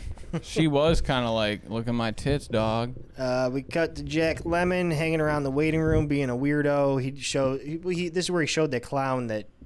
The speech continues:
Speaker 1: egg trick.
Speaker 2: Yeah, that was a cool
Speaker 1: She's
Speaker 2: trick.
Speaker 1: like, "That's
Speaker 2: I didn't
Speaker 1: cool for a
Speaker 2: understand why
Speaker 1: bar,"
Speaker 2: he had an
Speaker 1: you know?
Speaker 2: egg in his pocket all the time. I think it was a
Speaker 1: Just
Speaker 2: fake
Speaker 1: one
Speaker 2: egg.
Speaker 1: of those barfly guys, right? Who
Speaker 2: I guess it carries a shot glass and an egg to fucking
Speaker 1: <laughs>
Speaker 2: wow people.
Speaker 1: Yeah.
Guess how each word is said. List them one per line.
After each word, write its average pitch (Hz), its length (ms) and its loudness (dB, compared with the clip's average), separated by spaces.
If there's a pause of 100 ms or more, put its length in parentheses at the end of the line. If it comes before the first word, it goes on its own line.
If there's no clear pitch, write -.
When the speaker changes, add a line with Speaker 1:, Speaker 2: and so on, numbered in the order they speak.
(300)
Speaker 1:
egg 123 240 -2
trick. - 540 -10 (160)
Speaker 2:
Yeah, 117 280 4
that 123 100 4
was 175 120 2
a 147 60 2
cool 131 240 2
Speaker 1:
She's 120 140 -4
Speaker 2:
trick. 143 200 8
Speaker 1:
like, 120 120 4
"That's 135 180 2
Speaker 2:
I - 20 4
didn't 170 180 6
Speaker 1:
cool 151 80 6
for 151 40 4
a - 60 4
Speaker 2:
understand 139 340 4
why 131 220 8
Speaker 1:
bar," 135 80 6
Speaker 2:
he 135 80 6
had 131 140 6
an 107 120 4
Speaker 1:
you 107 60 4
know? 127 60 6
Speaker 2:
egg 139 120 6
in 127 80 2
his 110 160 -2
pocket 104 400 0
all 92 140 4
the 92 80 0
time. 101 320 0
I - 20 2
think 131 200 -2
it - 20 4
was 107 120 0
a 104 60 -4
Speaker 1:
Just 107 140 -8
Speaker 2:
fake 123 200 2
Speaker 1:
one 143 140 2
Speaker 2:
egg. - 140 4
Speaker 1:
of 156 60 4
those 143 280 0
barfly 113 800 -4
guys, 104 380 -4
right? 117 260 -2
Who 110 240 -6
Speaker 2:
I 117 80 -4
guess 139 440 2
it 123 40 0
carries 127 320 2
a 113 80 -2
shot 127 320 0
glass 120 380 0
and 107 100 0
an 92 160 -4
egg 127 360 2
to 101 80 -2
fucking 120 680 0 (100)
Speaker 1:
<laughs> - 0 - (160)
Speaker 2:
wow 113 480 4
people. 104 540 2
Speaker 1:
Yeah. 135 360 -4